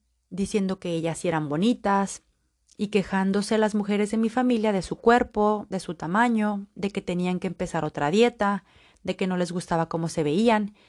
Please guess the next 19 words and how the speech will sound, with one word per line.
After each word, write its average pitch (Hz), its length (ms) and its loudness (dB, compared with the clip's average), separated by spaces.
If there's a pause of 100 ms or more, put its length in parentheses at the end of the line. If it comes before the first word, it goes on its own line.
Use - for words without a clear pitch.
(360)
Y - 100 -4
entonces 202 720 0
eso 202 240 0
fue 202 180 0
lo 202 120 2
que 190 140 -4
yo 214 240 4
aprendí. 170 640 -2 (880)
Yo 208 220 6
aprendí 247 640 4 (440)
que 233 140 2
si 214 200 0
yo 208 160 4
quería 254 320 4
que 262 120 2
mi 214 120 2
cuerpo 196 340 2
me 247 120 2
gustara, 190 640 0